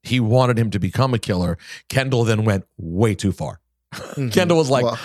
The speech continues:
Speaker 1: "I'll show you how much of a killer I am." Tried to kill
Speaker 2: Well, that's
Speaker 1: him.
Speaker 2: that's where he is now, though. Now that dad's actually dead, Kendall's like, "You know what?
Speaker 1: Psh, it's time.
Speaker 2: Dad, dad
Speaker 1: I'm a
Speaker 2: wanted me to
Speaker 1: killer.
Speaker 2: be a
Speaker 1: This is who
Speaker 2: killer."
Speaker 1: you want me to be, right?
Speaker 2: <laughs>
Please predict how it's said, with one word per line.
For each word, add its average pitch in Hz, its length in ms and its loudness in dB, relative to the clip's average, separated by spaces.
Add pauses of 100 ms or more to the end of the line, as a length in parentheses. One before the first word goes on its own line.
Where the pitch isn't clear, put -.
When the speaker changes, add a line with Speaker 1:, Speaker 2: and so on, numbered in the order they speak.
Speaker 1:
"I'll - 160 0
show 165 120 -4
you 131 120 2
how 127 60 2
much 120 140 -2
of 110 60 -2
a 107 40 -4
killer 107 240 2
I 127 160 2
am." 95 260 -2 (480)
Tried 131 220 0
to 120 80 -4
kill - 180 0
Speaker 2:
Well, 135 140 4
that's 131 160 0
Speaker 1:
him. 107 180 -4 (340)
Speaker 2:
that's 123 200 -2
where 131 120 2
he 131 180 2
is 113 180 0
now, 135 240 2
though. 107 240 0
Now 117 240 0
that 120 180 -2
dad's 123 300 0
actually 123 440 -4
dead, 131 360 0
Kendall's 120 340 -4
like, 113 240 -4
"You 110 60 -8
know 120 160 0
what? 135 300 -2 (400)
Speaker 1:
Psh, - 340 -6
it's 104 140 0
time. 107 260 0
Speaker 2:
Dad, 110 320 -2 (160)
dad 107 80 0
Speaker 1:
I'm 117 140 4
a - 20 2
Speaker 2:
wanted 120 40 0
me 117 40 0
to 160 140 4
Speaker 1:
killer. 139 100 4
Speaker 2:
be 131 60 4
a - 20 2
Speaker 1:
This 135 140 2
is 143 80 6
who 143 60 6
Speaker 2:
killer." 156 100 4
Speaker 1:
you 160 80 2
want 170 160 4
me 165 60 2
to 156 100 2
be, 175 120 2
right? 143 300 2 (300)
Speaker 2:
<laughs> 190 100 -4